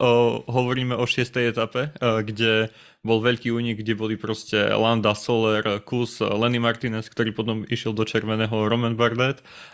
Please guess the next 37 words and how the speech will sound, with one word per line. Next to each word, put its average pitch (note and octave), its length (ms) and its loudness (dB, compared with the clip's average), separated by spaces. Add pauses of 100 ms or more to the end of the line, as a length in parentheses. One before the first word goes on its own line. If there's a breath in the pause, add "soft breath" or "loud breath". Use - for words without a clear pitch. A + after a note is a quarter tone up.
(180 loud breath)
A G#2+ 320 4 (160)
celý C#3 240 0
deň C3 160 0
sa B2 160 0
niesol A#2+ 480 -2
v - 80 -18
takom A2+ 240 -4
ako A2+ 220 -2
keby A2+ 180 -2
taktickom A#2 560 0
boji, A2+ 220 4
že A2+ 100 2
do A2+ 80 4
úniku A#2+ 320 -2
sa A2+ 160 -2
dostalo A2 400 0
veľmi A#2+ 240 2
veľa A2 320 2
jazdcov, D3 480 -4
vrátane A2+ 560 0
aj G#2+ 80 2
niektorých, A2 560 -2
o, G#2 400 0 (160)
pomocníkov A#2 720 0
Remka A#2 320 0
Evenepoela, A2+ 800 -2 (400 loud breath)
ktorí, C3+ 560 2 (240 soft breath)
a, G#2+ 240 4
ale A2+ 320 4
akože A2+ 400 0
boli A#2+ 240 0
v A#2+ 140 -4
tom A#2+ 100 0
úniku B2+ 400 -2
a A2+ 80 6
za B2 160 0
nimi, C3+ 400 -4